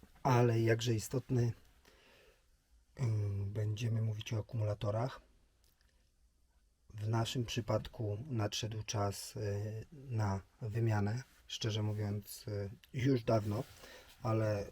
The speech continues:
zeszło do tej pory. Teraz te akumulatory nie działają już, można powiedzieć, w ogóle.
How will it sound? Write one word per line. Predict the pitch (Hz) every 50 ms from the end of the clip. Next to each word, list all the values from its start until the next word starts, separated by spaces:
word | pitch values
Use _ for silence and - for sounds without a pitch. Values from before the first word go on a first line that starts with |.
| - -
zeszło | 113 107 107 110 104 - - 117 110
do | 117 107
tej | - 107 104
pory. | - - 110 113 113 110 107 95 - _ - - - - - - - - - - - - - - - - - -
Teraz | - 113 107 110 - -
te | - 113
akumulatory | 110 107 - 120 110 110 107 104 101 - 113 107 107 104 104 98 95 - - - - - - -
nie | 135 120 120 117
działają | 107 120 110 107 107 110 107 107
już, | 104 - -
można | 110 104 101 101 98
powiedzieć, | - 107 107 104 104 107 104 101
w | 101 117
ogóle. | 117 117 127 123 120 107 101